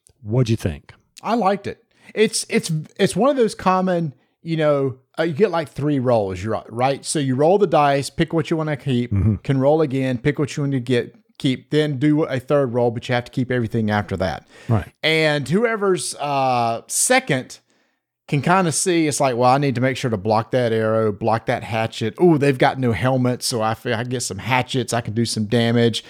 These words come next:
Speaker 2: I think one of the ones you can steal.
Speaker 1: Mm-hmm.
Speaker 2: And then the, the, the god cards are really cool because there's, uh, randomized, right? You only get a certain number of gods per game, which adds,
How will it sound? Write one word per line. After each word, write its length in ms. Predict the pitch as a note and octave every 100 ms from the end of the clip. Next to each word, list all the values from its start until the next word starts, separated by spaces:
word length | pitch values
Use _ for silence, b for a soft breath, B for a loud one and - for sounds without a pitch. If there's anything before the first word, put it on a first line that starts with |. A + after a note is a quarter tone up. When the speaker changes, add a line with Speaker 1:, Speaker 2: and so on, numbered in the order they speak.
| B -
Speaker 2:
I 40 |
think 160 | - G3+
one 100 | E3
of 40 |
the 60 | D#3
ones 220 | D#3 C#3+
you 80 | C#3+
can 120 | B2+
steal. 580 | A2 - B2 A#2+ B2+ B2+ _ _
Speaker 1:
Mm-hmm. 340 | C3 B2 C#3+ D3 b b
Speaker 2:
And 120 | E3+
then 160 | E3+ A#3
the, 80 | F#3+
the, 180 | E3 D#3+ C#3+
the 200 | E3 D3
god 520 | A#2+ E3+ F#3+ E3+ E3 -
cards 320 | - C#3+ C3+ D3
are 40 |
really 200 | D3+ D#3+
cool 280 | F#3 D3 C#3+
because 280 | C3+ C#3+ B2
there's, 320 | C3 B2+ B2+ -
uh, 240 | A2 G2
randomized, 720 | A#2 D3 E3 B2+ A2+ F#2+ F#2+
right? 200 | A#2+ B2+
You 80 | C3+
only 140 | C#3+
get 180 | D#3+ C#3+
a 60 | A#2+
certain 320 | - E3 C#3
number 220 | C3+ A#2+
of 100 | A2+
gods 300 | A2+ A#2 A#2+
per 120 | -
game, 300 | B2 B2+ B2+
which 220 | B2 A#2 -
adds, 360 | C3+ C3+ A#2